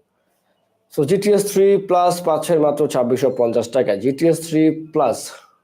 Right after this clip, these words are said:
জি ব্লেজার, প্রতিটাতেই কিন্তু ওয়ারেন্টির সুবিধা আছে। এটা তো আপনি ছয় মাসের ওয়ারেন্টি কিন্তু পেয়ে যাবেন, কেমন? এছাড়াও যারা একটু প্রিমিয়াম ওয়াচ পারচেজ করতে চাচ্ছেন, তাদের জন্য এই যে কি সিলেক্টর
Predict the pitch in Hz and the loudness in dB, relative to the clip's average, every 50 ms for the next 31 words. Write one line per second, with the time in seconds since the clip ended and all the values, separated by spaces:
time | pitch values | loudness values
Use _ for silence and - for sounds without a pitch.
0 | _ _ _ _ 143 135 147 185 208 226 220 175 170 170 156 147 135 123 120 101 | _ _ _ _ -8 -4 0 0 2 2 2 2 2 2 2 2 2 2 0 -2
1 | 95 - _ - 180 180 208 202 180 196 208 196 214 196 202 175 160 156 156 160 | -2 -6 _ -4 -2 0 2 0 2 2 2 2 2 2 2 2 4 4 4 4
2 | 156 175 160 - 185 175 175 175 180 170 170 175 - 220 214 208 190 185 175 156 | 2 0 0 0 0 2 2 2 2 2 2 2 0 0 0 2 2 2 2 2
3 | 151 160 160 147 156 160 135 139 135 - 143 127 120 123 120 113 117 110 110 107 | 2 0 -2 -2 0 0 0 0 0 0 2 2 2 2 0 -2 -2 -4 -4 -4
4 | 117 110 - 185 185 160 113 113 110 - 104 95 - 156 175 180 135 - - _ | -4 0 2 2 4 4 2 0 0 -2 -4 -4 -2 0 0 0 0 -2 -6 _
5 | _ _ - _ _ - - - _ _ _ _ _ _ _ _ _ 170 170 170 | _ _ -20 _ _ -20 -20 -20 _ _ _ _ _ _ _ _ _ -2 -2 -2
6 | 175 170 165 - 190 170 170 180 190 185 170 156 160 156 165 165 165 160 165 - | -4 -8 -6 -2 0 2 4 4 4 4 4 2 2 4 4 2 2 2 0 -4
7 | 147 - 180 185 185 196 208 202 190 180 175 175 175 175 175 - 165 156 180 170 | -2 0 0 2 4 4 4 2 2 2 2 2 0 0 -2 -4 -2 0 0 -2
8 | 165 185 170 165 165 165 175 165 170 202 185 151 147 135 135 135 151 143 139 151 | 0 0 0 0 0 0 0 0 2 0 0 2 0 0 2 0 0 0 0 0
9 | 147 147 147 139 135 135 131 135 135 135 - 165 - - 151 143 135 - 151 139 | 2 2 2 2 2 2 0 -2 -4 -6 -10 -10 -4 0 0 0 0 0 -2 -2